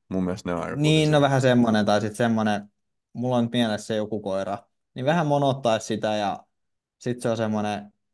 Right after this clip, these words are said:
Speaker 2: ankea, niin, niin koirapuisto, missä, missä tota on aidasreikä, niin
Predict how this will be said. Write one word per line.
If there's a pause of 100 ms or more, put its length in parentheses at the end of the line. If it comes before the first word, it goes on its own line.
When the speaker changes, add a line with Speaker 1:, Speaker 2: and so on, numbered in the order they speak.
(380)
Speaker 2:
ankea,
niin,
niin (500)
koirapuisto,
missä, (480)
missä
tota
on (840)
aidasreikä, (120)
niin